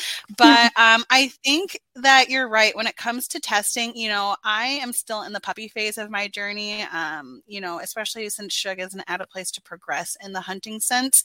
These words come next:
Speaker 1: Um, Jasper is who we've picked up with, and, um, so I'm excited to get him done with all of his puppy stuff, 'cause that's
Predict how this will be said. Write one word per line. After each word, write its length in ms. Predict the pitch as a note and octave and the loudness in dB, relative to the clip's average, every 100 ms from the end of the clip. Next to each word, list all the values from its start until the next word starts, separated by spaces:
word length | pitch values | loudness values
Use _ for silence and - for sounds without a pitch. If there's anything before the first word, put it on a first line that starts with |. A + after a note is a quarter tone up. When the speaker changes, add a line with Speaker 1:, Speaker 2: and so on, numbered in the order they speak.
| - - - - - | 0 -12 -12 -6 4
Speaker 1:
Um, 500 | F#3+ F#3 F#3+ F#3+ F#3+ F#3+ | 6 8 6 2 -6 -2
Jasper 600 | - G3 G3+ - A#3+ A#3 G#3+ | 2 4 2 0 0 0 2
is 300 | G#3 G3+ - | 0 0 -4
who 160 | A3 | -8
we've 200 | G#3+ G3 | -12 -12
picked 220 | - G3 - | -6 -6 -4
up 140 | - - | -6 -4
with, 300 | B3 C4+ D4 - | 0 0 0 -8
and, 520 | G3+ G3+ G3 G3 G3 - - - - - - | -6 -2 0 -2 -4 -12 -12 -14 -14 -18 -2
um, 480 | F#3 F#3 F#3 F#3 F#3+ | 4 4 4 2 -2
so 120 | - B3+ | 4 6
I'm 80 | |
excited 480 | C4 - B3+ B3+ C#4 | 6 4 4 4 2
to 80 | D#4+ | 0
get 160 | C#4+ B3 | 0 0
him 160 | A#3 A#3+ | -2 -2
done 160 | A#3+ | 0
with 100 | A#3 A3+ | -2 0
all 160 | G#3+ | 0
of 80 | A3 | 0
his 120 | A3 | -4
puppy 280 | - G#3 A3+ | -6 -6 -2
stuff, 240 | G#3+ A#3+ - | 0 0 0
'cause 120 | C4 | 2
that's 220 | F4 | 2